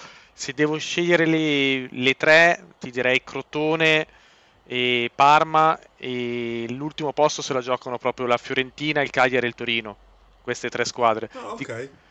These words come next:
Speaker 1: di queste tre squadre ti direi, eh, banalmente sul Cagliari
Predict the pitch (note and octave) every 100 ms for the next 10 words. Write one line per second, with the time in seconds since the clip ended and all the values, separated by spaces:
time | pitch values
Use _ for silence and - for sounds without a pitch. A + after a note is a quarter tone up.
0 | _ - C#3+ G3 - F#3+ - F3 - F3
1 | F#3 F#3 F#3+ F#3+ G3 G3 - D3+ C#3 C#3+
2 | C#3 C3 B2 - - _ _ _ _ C3+
3 | C3 B2+ B2+ B2+ B2+ B2+ B2+ _ _ _
4 | _ _ _ C#3+ D3 D#3+ F#3 F3+ - D#3
5 | - F3 F3 E3+ E3+ F3 F3 F3